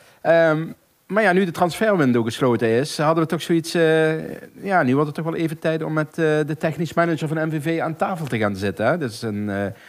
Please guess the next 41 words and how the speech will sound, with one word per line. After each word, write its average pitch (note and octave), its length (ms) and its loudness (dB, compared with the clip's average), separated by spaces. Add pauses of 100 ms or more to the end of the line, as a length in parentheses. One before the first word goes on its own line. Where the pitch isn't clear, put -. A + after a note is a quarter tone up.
(240)
roerige C#3 580 0
periode C3 520 0
geweest, F3 400 -6
hè. D#3 240 -6
Veel, C#3+ 300 -4
eh, A2+ 680 -2
spelers A2 420 -4
zijn G2 280 -6
binnengekomen. D#3+ 720 -2 (480)
Eh, A#2+ 320 0
zelfs C#3+ 320 0
al A#2 360 -2
lopende C3 520 2
het G#2+ 140 -4
seizoen. C#3+ 380 -2 (680)
Ehm, D#3+ 500 2
maar G3 240 2
laat G3 140 4
ik G3 100 -4
eerst G#3 160 -2
eens F3+ 120 -6
vragen. D3+ 300 2
Je B2 60 0
bent E3+ 140 0
nu G#3 60 -2
een G3 60 -2
paar G#3 240 -2
maanden F3+ 360 0
hier E3+ 240 0
in D#3 100 -2
Maastricht, A#2 640 -8
eh, B2 440 -2
in D3 80 -4
de D3 100 -2
Geussel C#3 340 -2
aan B2 140 -2
de, A#2+ 360 0
aan A#2 100 -4
de A2+ 80 -6
gang. F2+ 220 -6 (600)
Eh, A#2 180 -2